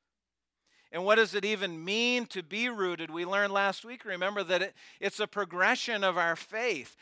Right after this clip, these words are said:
that we can't stay the same. Remember, we saw Jamie's testimony of how he gave his heart to Christ when he was eleven, but there was so much more that needed to happen in his life as he dove down into God's Word.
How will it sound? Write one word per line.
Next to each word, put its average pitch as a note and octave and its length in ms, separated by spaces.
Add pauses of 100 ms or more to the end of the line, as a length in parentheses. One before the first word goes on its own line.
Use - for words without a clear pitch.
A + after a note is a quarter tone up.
(180)
that F3+ 140
we F#3+ 120
can't A#3 360
stay A3 280
the G3 140
same. A3 340
Remember, G3+ 420
we D#3+ 160
saw F#3+ 380 (300)
Jamie's G3+ 500
testimony F3 760
of C#3+ 140
how G3+ 200
he F#3 80
gave G#3 220
his F#3+ 140
heart G3+ 220
to F3+ 80
Christ A3+ 440
when F3+ 120
he F#3 100
was E3 180
eleven, D#3+ 680 (640)
but D#3 140
there G#3+ 80
was G3+ 160
so C4+ 260
much B3 240
more A3+ 400
that G#3 140
needed G#3 300
to F#3+ 80
happen G3+ 440
in G3 200
his F#3 320
life F3 520 (340)
as D#3 260
he E3+ 120
dove D#3 460
down E3+ 340
into F3 380
God's C#3 400
Word. C3 400